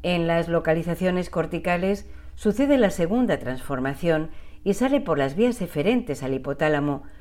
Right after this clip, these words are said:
conectado con la hipófisis a la médula y de ahí al efector,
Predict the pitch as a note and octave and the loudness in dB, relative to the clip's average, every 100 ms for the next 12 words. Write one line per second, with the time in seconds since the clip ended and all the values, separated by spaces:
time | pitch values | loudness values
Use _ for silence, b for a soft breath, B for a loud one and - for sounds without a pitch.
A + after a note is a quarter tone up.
0 | B B - F3+ E3+ - A#3 A#3+ C4 C4+ | B B 0 0 0 2 4 4 2 0
1 | C4+ - C#3 B2+ B2+ B2+ G3 G3 F3+ G#3 | -4 -4 -2 -2 -4 0 0 2 -2 0
2 | A3 A3 - - G#3+ A#3 D#3+ C#3+ C#3 C#3 | -2 -4 -12 -2 0 2 2 2 0 -2
3 | - - D3 C3+ C3+ A3+ C#4 - D#3 G#3+ | -6 -8 -2 2 2 2 0 0 0 0
4 | F3+ - E3+ D3+ | -2 -2 2 2